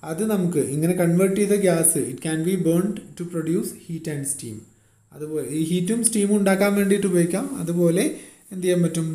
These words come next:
നമ്മൾ internal കമ്പസ്റ്റൻ എഞ്ചിൻസിനകത്തും നമുക്കിത് ഉപയോഗിക്കാൻ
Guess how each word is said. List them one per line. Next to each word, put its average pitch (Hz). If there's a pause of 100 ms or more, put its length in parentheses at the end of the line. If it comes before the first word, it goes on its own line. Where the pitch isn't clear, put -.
നമ്മൾ 151 (400)
internal 180 (100)
കമ്പസ്റ്റൻ 165
എഞ്ചിൻസിനകത്തും 156
നമുക്കിത് 147 (640)
ഉപയോഗിക്കാൻ 196